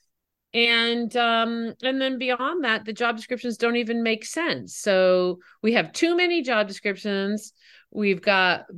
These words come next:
poor content in them. And, uh, you know,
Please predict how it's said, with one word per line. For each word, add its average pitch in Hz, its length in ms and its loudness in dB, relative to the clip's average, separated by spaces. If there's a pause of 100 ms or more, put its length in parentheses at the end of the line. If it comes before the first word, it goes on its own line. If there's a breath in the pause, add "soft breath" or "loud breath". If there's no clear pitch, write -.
poor 294 260 4
content 214 800 -2
in 160 260 -4
them. 151 560 -6 (580 soft breath)
And, 208 720 0 (140)
uh, 196 840 2
you 277 200 -4
know, 143 380 -6